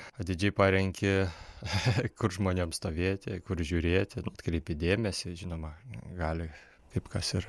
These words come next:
vaikštinėti, ir fotografuoti, ar ten su vaiku, ar su šuniu <laughs> atsitraukti, bet, bet garsas sklinda, girdisi ir,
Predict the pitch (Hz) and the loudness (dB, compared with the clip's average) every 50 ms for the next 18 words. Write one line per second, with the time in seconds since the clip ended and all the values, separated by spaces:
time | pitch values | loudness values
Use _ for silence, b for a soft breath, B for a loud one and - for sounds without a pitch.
0 | - - - 98 87 - - - - - 80 85 98 101 - - - - - 92 | -8 -10 -8 -8 -8 -8 -8 -10 -8 -4 -2 -2 -2 -2 -4 -6 -10 -8 -8 -6
1 | - - 92 85 82 90 82 - - 95 95 101 - - - - - 90 82 82 | -4 -4 -4 -2 -2 -4 -4 -2 -2 -2 -2 -2 -2 -6 -8 -8 -8 -8 -8 -8
2 | - - 101 87 92 90 82 - 107 98 92 87 - - 101 - - 104 92 92 | -8 -8 -6 -4 -4 -4 -4 -2 -2 0 0 -2 -4 -6 -6 -6 -4 -4 -2 0
3 | 95 98 101 117 95 92 - 120 117 - 156 139 - - - 113 - 113 101 95 | 0 0 2 2 0 2 2 0 2 2 2 2 2 0 -2 0 2 2 4 4
4 | 92 90 90 - - 151 151 151 143 123 B B B B B B B B B B | 4 2 0 -4 -8 -8 -6 -6 -6 -8 B B B B B B B B B B
5 | B - 104 92 87 92 90 95 90 90 - - 95 - - - 101 92 87 90 | B -10 -10 -8 -6 -2 -2 -2 -2 -2 -2 -4 -4 -4 -4 -4 -2 -2 -2 -2
6 | 87 92 95 98 92 92 90 85 85 90 90 - - - 117 113 113 - | -2 -2 -4 -2 -2 -4 -4 -4 -4 -4 -4 -4 -4 -4 -4 -4 -4 -6